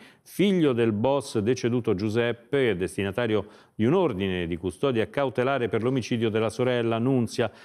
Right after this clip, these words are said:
La donna era scomparsa di casa il trenta maggio del millenovecentonovantacinque. Quel giorno il figlio di cinque anni disse di averla vista uscire di casa con suo zio Alessandro. Secondo un pentito, lo stesso Alleruzzo gli avrebbe raccontato di aver ucciso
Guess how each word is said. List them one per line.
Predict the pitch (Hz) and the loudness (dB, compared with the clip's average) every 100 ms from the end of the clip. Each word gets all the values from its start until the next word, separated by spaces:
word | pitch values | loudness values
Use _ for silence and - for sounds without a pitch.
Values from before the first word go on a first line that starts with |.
| - - | -14 -4
La | |
donna | 110 139 131 | 0 0 0
era | 123 | -2
scomparsa | 110 - 120 139 123 123 | -2 -2 0 -2 0 0
di | 120 | 2
casa | 139 120 | 0 -2
il | 117 | -2
trenta | - 143 135 131 | -2 -4 -2 -4
maggio | 127 139 131 110 117 | -2 -2 -2 0 2
del | 107 | 2
millenovecentonovantacinque. | 104 143 160 151 117 104 - 117 107 - - 117 113 - 98 95 85 - - - _ | 2 0 0 0 0 -2 -2 -4 -4 -10 -6 -2 -2 -2 -4 -4 -4 -6 -6 -20 _
Quel | - 113 | 0 2
giorno | 139 131 | 2 2
il | 110 | 0
figlio | 107 117 110 107 | 0 0 2 2
di | 98 101 | 0 -2
cinque | - 147 - 123 | -2 -2 0 0
anni | 143 131 | 0 0
disse | 104 131 - | 0 -2 0
di | 101 | 0
averla | 104 127 123 | 2 2 0
vista | 117 110 - | 0 -2 -2
uscire | 98 - 127 110 | -2 0 0 0
di | 101 | 0
casa | 131 107 101 - - _ | -2 -2 -4 -6 -20 _
con | - 131 | 0 0
suo | - 113 95 | 2 0 2
zio | 113 113 | 2 4
Alessandro. | 110 101 - 92 90 90 95 - - | 2 0 -2 -2 -2 -4 -4 -8 -14
Secondo | - - 147 127 | -6 0 2 2
un | 120 | 2
pentito, | - 135 - 147 160 151 | 2 -2 0 2 2 4
lo | 107 | 2
stesso | 92 - 120 - | 0 0 -2 0
Alleruzzo | 107 131 117 123 123 110 | 0 2 2 2 0 -2
gli | 98 | 0
avrebbe | 95 110 110 95 | 0 0 0 0
raccontato | 101 139 - 117 101 107 95 95 | 0 -2 -2 -2 0 -2 -2 -2
di | 95 | 0
aver | 117 | 2
ucciso | 120 - 110 90 92 | 0 0 -2 0 -4